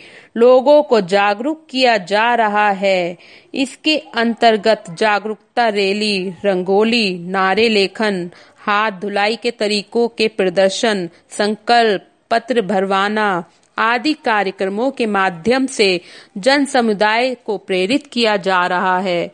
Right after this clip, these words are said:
रोको टोको अभियान के अंतर्गत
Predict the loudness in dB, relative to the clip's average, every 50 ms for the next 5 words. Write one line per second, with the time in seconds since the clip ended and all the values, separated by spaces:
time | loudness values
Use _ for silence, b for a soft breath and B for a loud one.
0 | b b b b b b b 2 4 4 4 4 4 2 2 2 4 4 4 4
1 | 4 4 2 2 2 2 0 -2 -2 -2 -2 -2 0 0 2 0 0 -2 -4 -6
2 | -6 -6 -6 -6 -6 -6 -4 -2 0 0 0 0 0 0 0 0 0 -2